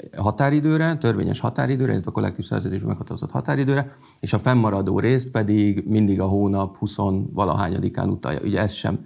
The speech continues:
ez is törvénybe ütközik. Tehát a hatóság, amikor erről értesül, neki is eljárás kéne indítani. Úgy tudom, hogy itt ez meg is történt, tehát kivonultak, ö, de a, nem büntették meg a céget, mert azt mondták, hogy az kell a fizetése az a pénz, tehát hogy ők nem, nem fogják megbüntetni. Nyilván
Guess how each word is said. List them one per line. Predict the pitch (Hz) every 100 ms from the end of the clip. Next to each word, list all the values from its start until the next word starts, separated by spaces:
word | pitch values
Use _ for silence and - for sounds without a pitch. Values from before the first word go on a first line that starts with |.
| - -
ez | 107
is | 104
törvénybe | 104 95 95 90 95
ütközik. | 95 - - 90
Tehát | -
a | 95
hatóság, | 107 104 117
amikor | 101 95 104
erről | 101 98
értesül, | 107 120 127 120 - - -
neki | 117 101
is | 98 104
eljárás | 98 95 101 101
kéne | - 101
indítani. | 98 101 123 143 156 160 156 -
Úgy | 123
tudom, | 123 101
hogy | 98
itt | 98
ez | 95
meg | 98 95
is | 90
történt, | - 101 - 104 90
tehát | 92
kivonultak, | - 117 113 107 104 101 98 101
ö, | 98 98 101 - - -
de | - 101
a, | 95 -
nem | 110 113
büntették | 104 101 101 107 110
meg | 107
a |
céget, | - 127 104
mert | 101
azt | 101
mondták, | - - -
hogy | -
az | -
kell | - -
a |
fizetése | - 123 - - - -
az | -
a | 127
pénz, | 143 127
tehát | 127 - -
hogy | -
ők | 92 -
nem, | - 101
nem | - 107
fogják | - 95 -
megbüntetni. | 110 117 113 107 104
Nyilván | 110 104 104